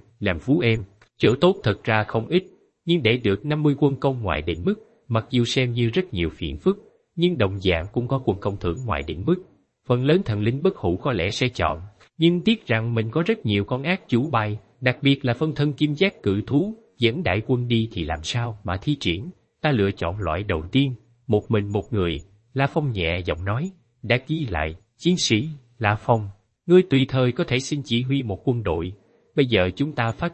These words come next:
tinh không đồ mới nhất về chiến trường thứ bảy của chiến trường ngoại tinh vực tới, xin nhận. Hệ thống khống chế quân đội thông qua vũ trụ giả định, phát sóng tinh không đồ thẳng tới, rồi lập tức tắt liên lạc. Tinh không độ, La Phong ngồi trên sofa,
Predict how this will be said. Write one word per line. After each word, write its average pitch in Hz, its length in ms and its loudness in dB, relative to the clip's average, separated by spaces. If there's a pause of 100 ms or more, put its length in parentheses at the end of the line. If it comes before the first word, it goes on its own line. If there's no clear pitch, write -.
tinh 143 180 2
không 139 320 -4
đồ 92 140 2
mới 120 180 -2
nhất 190 200 -2 (160)
về 95 120 2
chiến 156 260 -6
trường 95 200 -2
thứ 143 160 -2
bảy 92 320 -4
của 117 120 -2
chiến 160 220 -2
trường 87 280 -2 (120)
ngoại 87 200 -2
tinh 143 220 -2
vực 107 240 -4
tới, 175 260 0 (220)
xin 190 300 0
nhận. 85 180 0 (560)
Hệ 131 140 2
thống 160 180 -2
khống 190 240 -2
chế 190 240 4
quân 147 220 0
đội 98 200 2
thông 131 280 -4
qua 131 200 2
vũ 131 180 2
trụ 95 240 0
giả 117 180 0
định, 87 220 -2 (320)
phát 175 160 2
sóng 170 240 -2
tinh 131 260 2
không 120 240 -6
đồ 90 200 2
thẳng 98 240 -6
tới, 151 320 -2 (260)
rồi 107 180 4
lập 101 180 2 (100)
tức 196 120 2 (140)
tắt 196 200 -2
liên 120 220 2
lạc. 90 200 0 (480)
Tinh 165 180 6
không 143 260 -4
độ, 95 320 0 (260)
La 127 160 0
Phong 143 280 -2
ngồi 101 280 2
trên 135 120 2
sofa, 131 560 -2